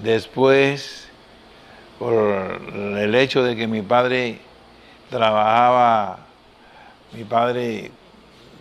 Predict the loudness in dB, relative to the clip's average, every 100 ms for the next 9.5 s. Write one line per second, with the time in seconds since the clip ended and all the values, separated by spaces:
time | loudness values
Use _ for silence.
0 | -20 -2 2 2 0 0 0 -2 -4 -2
1 | -2 -4 -6 -2 0 0 -2 -2 -2 0
2 | -2 -4 -6 -6 -2 -2 -2 -6 -2 0
3 | 4 4 4 0 -10 -20 -20 -20 -20 -12
4 | -4 0 2 2 0 0 0 -2 -2 -6
5 | 0 0 2 0 -6 -8 -4 -2 -2 -8
6 | -12 -20 -20 -20 -20 -2 0 2 0 0
7 | -2 -2 -2 -4 -2 -4 -4 -4 -2 -2
8 | -2 -4 -2 0 0 -2 -6 -6 -6 -8
9 | -8 -6 -4 -6